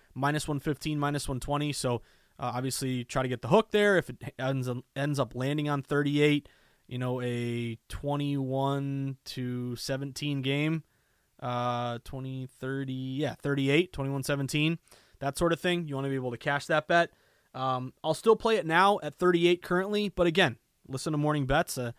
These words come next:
that's the best, uh, promotion I can do for the pod is trying to get you good, better numbers earlier in the day. So I'm sweating under thirty-eight and a half. Again, I'll play the under thirty-eight now at this point, but a lot of reasons to like this under. Open forty-one and a half. Again, down to thirty-eight, even fell thirty-eight and a half down to thirty-eight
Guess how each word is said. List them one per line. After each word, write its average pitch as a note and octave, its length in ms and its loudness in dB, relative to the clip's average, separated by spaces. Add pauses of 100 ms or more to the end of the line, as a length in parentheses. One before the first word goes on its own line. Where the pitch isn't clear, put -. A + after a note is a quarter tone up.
(320)
that's - 160 -12
the C#3+ 80 -6
best, C#3 340 -2
uh, C3+ 160 2
promotion E3+ 400 4
I F3 80 8
can F3 140 4
do F#3 100 8
for F#3+ 100 0
the E3+ 80 4
pod F3+ 300 10
is B2+ 120 0
trying C#3+ 180 0
to C#3 40 0
get C#3+ 140 -4
you C3 100 -6
good, D3+ 300 -2
better D3 200 2
numbers C#3+ 300 2
earlier C#3+ 300 0
in C#3 80 0
the B2 60 -2
day. C#3 320 6 (400)
So - 120 -2
I'm E3+ 120 2
sweating E3 320 2
under D3+ 260 0
thirty-eight C#3+ 380 0
and C3 100 -6
a B2 40 -2
half. C#3+ 340 0 (400)
Again, D3 200 0
I'll C3+ 120 0
play G3+ 180 4
the F#3 120 6
under F#3 180 6
thirty-eight E3 360 2
now D3+ 140 -2
at C#3 80 -2
this D3+ 160 -2
point, D#3+ 300 -2
but C#3 100 -4
a - 20 -2
lot G#3+ 200 4
of F3+ 60 -4
reasons D#3 320 2
to C3+ 80 -8
like C3 140 -2
this A#2 200 -8
under. A#2 360 -10
Open D#3+ 280 -2
forty-one D3+ 500 2
and D3 100 0
a C#3+ 40 2
half. C#3+ 320 2 (280)
Again, B2 320 -6
down C#3+ 280 2
to C#3+ 40 -2
thirty-eight, C#3+ 680 4
even C#3 300 -2
fell C3+ 400 2 (360)
thirty-eight D3 420 0
and C3+ 100 -6
a - 20 -2
half C3+ 220 0
down C3+ 160 -2
to C3 40 -4
thirty-eight C3 520 -2